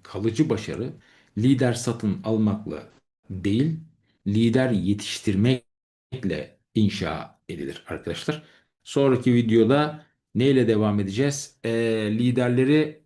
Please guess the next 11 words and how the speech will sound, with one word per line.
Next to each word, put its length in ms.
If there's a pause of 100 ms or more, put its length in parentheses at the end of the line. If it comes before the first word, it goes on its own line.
(140)
şeye 460
değiniriz, 560
e, 180
gireriz 560
şey 240
konusuna. 340
Liderleri 680 (580)
inşa 380
etmek 360
ve 200
koruyabilmek 720